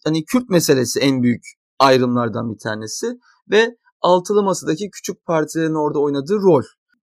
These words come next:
ikinci bir, e, şey meselesi. Bu, bunu eklemek istedim yani sana sözü vermeden önce. Orada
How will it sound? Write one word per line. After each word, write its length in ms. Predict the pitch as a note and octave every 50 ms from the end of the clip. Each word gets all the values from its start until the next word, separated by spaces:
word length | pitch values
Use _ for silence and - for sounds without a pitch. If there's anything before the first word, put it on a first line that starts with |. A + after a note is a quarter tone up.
| _ -
ikinci 440 | C#3 - - D3 C#3+ A#2+ C#3 C3+
bir, 140 | B2 A#2 G#2 - _ _ - -
e, 160 | B2 A2+ G#2+
şey 240 | - - B2 A#2 A2
meselesi. 540 | A2 G#2 - G#2+ G#2+ A2 G#2+ - - - G#3+ C#4 - _ _ _ _ _
Bu, 280 | - B2+ C3+ E3 D#3+ D3+
bunu 200 | D#3+ F#3 A#3+ C4+
eklemek 440 | A#3+ G3+ - - - D3+ C#3+ C#3 B2
istedim 360 | - - - C#3+ B2 C3 B2+
yani 220 | B2+ B2 A#2+ A#2+
sana 220 | A#2+ - C3 B2 B2
sözü 300 | B2 B2+ B2 A#2 B2 A#2+
vermeden 400 | B2+ B2+ B2+ B2 B2 A#2 A#2+ A2+
önce. 380 | A#2 A#2 A#2 B2 D3+ G#3+ B3+ B3+ _ _ _ - _ _ _ -
Orada 500 | - D#3 F3+ G3 G3 A3 A3+ A3+ A#3